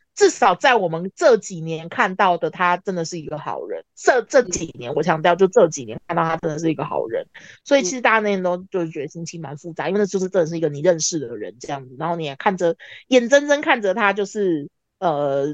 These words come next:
Speaker 1: 去做一些傻事这样。
Speaker 2: 真的耶，又不知道该怎么帮他。
Speaker 1: 然后，对啊，那一阵子跟他有一个蛮有趣的互动，就是，呃，他主持了林志颖的记者会，一定要是焦哥主持的哦，所以我现在也有点不知道志颖姐姐要怎么办。
Speaker 2: Oh my god，
Speaker 1: <laughs>
Speaker 2: 就是他会指定，
Speaker 1: 反正那天他就是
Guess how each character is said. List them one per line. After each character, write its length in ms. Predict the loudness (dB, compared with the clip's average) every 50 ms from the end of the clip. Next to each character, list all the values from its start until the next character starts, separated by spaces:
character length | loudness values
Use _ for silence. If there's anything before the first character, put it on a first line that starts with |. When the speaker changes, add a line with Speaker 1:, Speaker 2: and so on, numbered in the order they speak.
| -6
Speaker 1:
去 240 | _ -4 -2 -2 -2
做 280 | -2 2 4 6 6 4
一 40 | 4
些 460 | 2 0 4 6 6 8 8 6 4
傻 420 | 2 -6 -8 -6 -6 -8 -8 -10
事 320 | -8 -6 -6 -4 -4 -6 -4
这 100 | -4 -4
样。 140 | -4 -4 -6 _
Speaker 2:
真 260 | 0 0 0 0 -4 -6
的 180 | -6 -4 -4 -2
耶， 280 | -2 -2 -2 -2 2 2
又 80 | 2
不 60 | 2
知 80 | 2 2
道 100 | 2 4
该 180 | 6 4 4 2
怎 80 | -2 -8
么 80 | -4 0
帮 100 | 2 6
他。 80 | 6 8
Speaker 1:
然 160 | 8 6 6
后， 80 | 4
对 80 | 4 2
啊， 60 | 0 -2 -6 _ _
那 200 | 2 4 4 4
一 60 | 6
阵 120 | 4 2
子 60 | 4 2
跟 100 | 0 2
他 160 | 2 2 4
有 100 | 4 2
一 40 | 2
个 100 | 2 0
蛮 140 | 0 2 0
有 80 | -2
趣 200 | -2 -2 -6 -4
的 100 | -4 -4
互 180 | -4 -4 -6 -4
动， 180 | -2 -4 -2 0
就 100 | 0 2
是， 140 | 2 2 0 0 -16 -20 -20 -10 -2
呃， 160 | 0 0 0
他 180 | 4 2 2 2
主 200 | 2 -2 -6 -6
持 180 | -4 0 2
了 300 | 2 4 4 2 0 -2 _
林 200 | 0 2 2 4
志 140 | 6 6 6
颖 60 | 6
的 60 | 4
记 100 | 2 2 4
者 80 | 6
会， 120 | 6 4 4
一 40 |
定 100 | 2 0
要 100 | 0 0
是 220 | 2 0 -2 -4 -6 _ 0
焦 160 | 2 2 4
哥 120 | 4 2
主 140 | -2 -2 -6 -8
持 160 | -8 -8 -4
的 100 | -2 -2
哦， 60 | -2
所 100 | 0 -2
以 20 |
我 40 | -2
现 120 | 0 0 0
在 80 | 0
也 80 | 0 -2
有 180 | -2 -2 -2 0
点 140 | -2 -4 -4
不 60 | 0
知 80 | 0
道 80 | 0 0
志 200 | 0 -2 -6 -6
颖 100 | -6 -6
姐 140 | -8 -12 -8
姐 80 | -6 -4
要 100 | -4 -4
怎 60 | -6
么 120 | -8 -10 -4
办。 180 | -2 -2 -2 -2 -4 -10 -10 -6
Speaker 2:
Oh 120 | -2 0 0
my 140 | 0 2
god， 160 | 2 2 4 4
Speaker 1:
<laughs> 80 | 4
Speaker 2:
就 0 |
是 80 | 4 6
他 160 | 6 6 6
会 100 | 6 4 2
指 120 | 0 2 2
定， 60 | 2
Speaker 1:
反 40 | 2
正 140 | 0 -2 -2
那 100 | -2 -2
天 160 | 0 0 0
他 100 | 0 2
就 80 | 2 2
是 180 | 0 0 -2